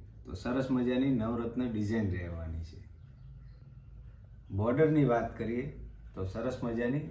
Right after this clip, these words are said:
સેલરી બોર્ડર રહેવાની છે. અને સાડીના અંદરના કલર કોમ્બિનેશનની વાત કરીએ તો સરસ મજાના ગ્રીન કલર પૂરેલો છે, યલો કલર પૂરેલો છે. હવે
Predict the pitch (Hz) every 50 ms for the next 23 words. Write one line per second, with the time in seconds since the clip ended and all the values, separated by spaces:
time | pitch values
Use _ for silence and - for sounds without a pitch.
0 | - - - - 120 113 117 123 123 131 131 110 104 107 110 110 233 220 95 92
1 | 90 90 90 87 85 85 82 82 - - - - 101 - - - - - - -
2 | - - - - - - - - - - - - - - - - - - - -
3 | 98 95 90 - 107 110 120 131 139 147 151 139 131 127 127 131 131 131 135 139
4 | 139 135 - 123 120 127 123 - 120 120 120 120 117 113 113 110 104 - 110 104
5 | 104 101 98 101 101 101 98 - - 104 101 101 104 117 - - - - - -
6 | - - 98 95 95 - 117 120 135 135 - 135 123 120 120 120 120 127 135 -
7 | - - - - - - - - - - - - - - - - - - - 113
8 | 101 117 131 139 143 135 135 135 131 131 131 135 - - - - - - - -
9 | - - - - - - 123 127 131 127 127 123 127 120 120 120 123 127 - -
10 | - - - - - - - - - - - - - - - 123 135 127 - -
11 | 131 131 131 123 - 127 127 127 127 127 127 123 120 117 113 113 - - - -
12 | - - - - - - - - - - - - - - - - - - - -
13 | - - - - - - - - - - - 101 101 107 131